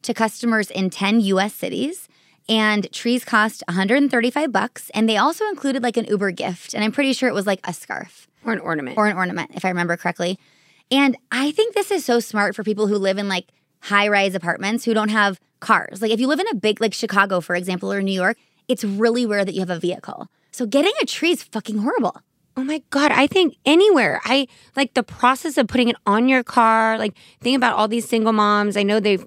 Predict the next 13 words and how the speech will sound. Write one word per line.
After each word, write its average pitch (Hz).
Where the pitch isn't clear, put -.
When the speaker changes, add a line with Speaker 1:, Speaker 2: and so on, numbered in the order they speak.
Speaker 2:
like, 185
everyone 196
puts -
it 233
there, 185
but -
getting 214
it 196
on 233
and 208
off, 208
I 226
dread 185